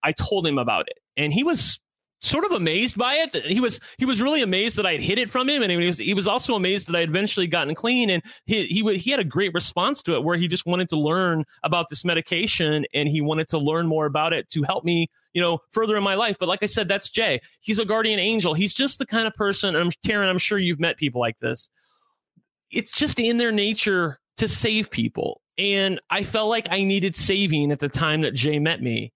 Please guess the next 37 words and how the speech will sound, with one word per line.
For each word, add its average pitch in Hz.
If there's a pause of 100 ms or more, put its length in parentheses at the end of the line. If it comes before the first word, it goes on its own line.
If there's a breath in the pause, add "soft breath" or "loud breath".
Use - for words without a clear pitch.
(120)
And 175
I 156
also 214
feel 214
like 208
that 156
Garrett, 180
to 165
a 156
certain 123
extent, 127 (340)
needed 151
saving 151
at 127
the 131
time 139
that -
Jay 143
met 143
him, 165
and 151
even 170 (160)
further 170
on 170
into 175
our 170
relationship 165
together. 123
So 156 (320 loud breath)
how 262
could 277
I 220
get 175
mad 156
at 139
Jay 139
for 156